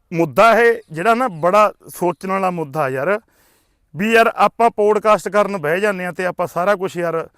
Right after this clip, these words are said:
ਖਿਲਾਰ ਦਿੰਦੇ ਆ ਯਾਰ, ਇਹ ਗੱਲਾਂ ਮਾੜੀਆਂ। ਵੀਰ ਲੱਖੇ ਸਦਾਨੇ, ਤੈਨੂੰ ਵੀ ਬੇਨਤੀ ਆ ਤੇ ਕਬੱਡੀ ਖਿਡਾਰੀਆਂ ਨੂੰ ਵੀ ਬੇਨਤੀ ਆ, ਤੁਹਾਡੀ ਕੋਈ ਵੀ ਗੱਲ ਆ ਨਾ, ਘਰੇ ਬਹਿ ਕੇ ਨਿਬੇੜ ਲਓ ਮੇਰੇ ਵੀਰ,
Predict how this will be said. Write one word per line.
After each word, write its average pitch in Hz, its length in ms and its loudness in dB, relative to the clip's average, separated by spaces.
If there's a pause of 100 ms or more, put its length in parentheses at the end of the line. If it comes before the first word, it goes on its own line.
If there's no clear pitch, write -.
(280)
ਖਿਲਾਰ 160 380 2
ਦਿੰਦੇ 135 240 -8
ਆ 127 60 -6
ਯਾਰ, 135 160 -2
ਇਹ 170 140 -4
ਗੱਲਾਂ 139 260 -4
ਮਾੜੀਆਂ। 135 460 -8
ਵੀਰ 147 200 -8
ਲੱਖੇ 143 280 -10
ਸਦਾਨੇ, 156 300 -10 (100)
ਤੈਨੂੰ 190 340 -4
ਵੀ 277 100 -2
ਬੇਨਤੀ 214 420 -4
ਆ 208 40 -4
ਤੇ 202 80 -6
ਕਬੱਡੀ 180 360 -4
ਖਿਡਾਰੀਆਂ 202 360 -6
ਨੂੰ 220 80 -8
ਵੀ 180 40 -10
ਬੇਨਤੀ 185 360 -8
ਆ, 254 60 0 (400)
ਤੁਹਾਡੀ 190 380 4
ਕੋਈ 277 320 -2
ਵੀ 285 140 -4
ਗੱਲ 202 260 -2
ਆ 170 40 -8
ਨਾ, 214 100 -8
ਘਰੇ 196 260 -6
ਬਹਿ 151 160 -10
ਕੇ 196 120 -10
ਨਿਬੇੜ 127 320 -12
ਲਓ 135 120 -10
ਮੇਰੇ 156 220 -10
ਵੀਰ, 170 260 -10